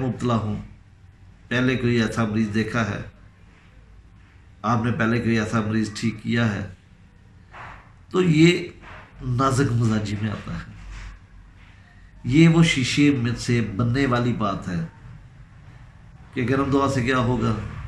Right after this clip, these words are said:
तेज़ दुआ से क्या होगा। उसे यही है कि मैं जब इस्तेमाल करूँगा तो जैसे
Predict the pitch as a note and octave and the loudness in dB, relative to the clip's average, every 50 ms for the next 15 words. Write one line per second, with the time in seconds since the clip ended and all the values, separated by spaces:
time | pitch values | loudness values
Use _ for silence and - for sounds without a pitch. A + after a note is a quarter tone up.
0 | - - - - - - - - - - - - - - - - - - D3+ D3 | -10 -10 -8 -10 -10 -12 -14 -18 -20 -20 -20 -20 -20 -20 -20 -12 -2 0 2 4
1 | D3 C#3+ C3+ C#3 C#3+ C#3+ C#3 C#3 C#3+ C3+ A2+ C3+ C3 B2 A2+ A#2+ A#2 G#2+ G#2+ G#2 | 4 4 4 6 4 4 4 2 0 0 0 0 0 2 2 2 2 0 0 -2
2 | G2 - - - - - - - - - - - - - - - - - - - | -2 -4 -6 -12 -16 -18 -20 -20 -20 -18 -14 -14 -12 -12 -14 -16 -18 -20 -20 -20
3 | - - - - D3 C#3+ - E3+ E3 C#3+ C3+ C#3 C3+ C3 B2+ B2+ A#2+ A#2 - B2+ | -20 -20 -8 -6 -4 4 6 8 8 8 6 4 4 4 2 2 2 0 0 -2
4 | A#2 A2 A2+ A#2 A#2 A2+ A#2 A2+ A2 A2 G#2 - - G#2+ A2 A2 A2+ A2 - A2+ | -2 0 0 0 0 0 0 0 0 -2 -2 -4 -4 -2 0 0 0 -2 -2 -2
5 | A2 A2 G#2+ G#2+ G#2 G2+ G2 G2+ - - - - - - - - - A#2 A2+ G2+ | -2 -2 -2 -2 -4 -4 -4 -6 -8 -12 -18 -20 -20 -20 -16 -6 -2 -2 0 0
6 | G2+ A2+ A2 G#2+ - - - A2+ | 0 0 -2 -2 -2 -4 -4 -2